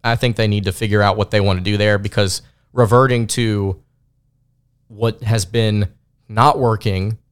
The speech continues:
by the way, I wanna be clear, it's not been working for Kentucky over the past couple of seasons. That's, that's not what this team needs to do. So what do we do moving forward?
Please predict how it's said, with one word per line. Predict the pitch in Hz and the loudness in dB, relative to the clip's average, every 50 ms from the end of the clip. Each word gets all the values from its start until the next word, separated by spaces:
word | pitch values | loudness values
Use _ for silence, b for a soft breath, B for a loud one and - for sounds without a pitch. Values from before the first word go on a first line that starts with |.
| _ _ _ _ - | _ _ _ _ -6
by | - 120 120 113 | -2 -2 0 0
the | 113 | 0
way, | 110 110 110 110 | 0 0 2 2
I | 110 | 2
wanna | 117 120 113 | 2 2 2
be | 110 107 | 0 0
clear, | - 135 127 110 98 B B B B - | 2 4 4 4 2 B B B B 2
it's | 139 131 - - - - _ _ | 2 2 2 0 -6 -8 _ _
not | - 107 104 123 151 160 - 135 | -4 0 4 4 4 4 4 4
been | 104 123 110 101 | 4 4 4 4
working | 101 98 90 92 - 95 87 92 107 113 - _ _ _ _ _ _ _ | 4 2 2 2 0 -2 0 0 0 -2 -4 _ _ _ _ _ _ _
for | _ - 127 110 | _ 0 0 0
Kentucky | - 113 104 - - 101 95 - 110 104 101 131 | 0 0 -2 0 -2 -2 -2 -2 -2 -4 -2 -4
over | - 127 104 | -4 -4 -4
the | 107 104 | -4 -4
past | - - 117 113 104 - - - | -2 -2 -2 0 0 -2 -4 -2
couple | - 127 110 - 110 101 | 0 0 0 2 0 -2
of | 87 - | 0 -2
seasons. | - 98 85 90 101 104 110 - - - _ _ _ _ _ _ _ _ _ _ - | -4 -4 -4 -2 -2 -4 -4 -6 -10 -18 _ _ _ _ _ _ _ _ _ _ -4
That's, | 123 127 120 | -2 -2 -2
that's | - 147 139 - - | -2 -4 -4 -2 0
not | 143 135 110 | 0 0 -2
what | 131 117 | -2 -4
this | - 120 - | -6 -6 -6
team | - 131 120 113 | -4 -2 -2 -2
needs | 107 101 90 - | -2 -4 -4 -6
to | - | -8
do. | 95 95 95 - - _ _ _ _ _ _ _ _ _ _ _ _ _ _ _ _ _ _ _ _ _ _ _ _ _ _ _ _ _ _ _ _ _ _ _ _ _ _ | -8 -8 -10 -12 -16 _ _ _ _ _ _ _ _ _ _ _ _ _ _ _ _ _ _ _ _ _ _ _ _ _ _ _ _ _ _ _ _ _ _ _ _ _ _
So | - - - 139 | -4 0 2 4
what | 143 151 | 4 4
do | 190 | 4
we | 208 208 | 2 0
do | 185 185 180 | 0 0 0
moving | 180 175 165 147 147 135 | 0 0 -2 -2 -2 -4
forward? | 113 - 110 104 98 92 95 | -4 -2 -2 -2 -2 -4 -4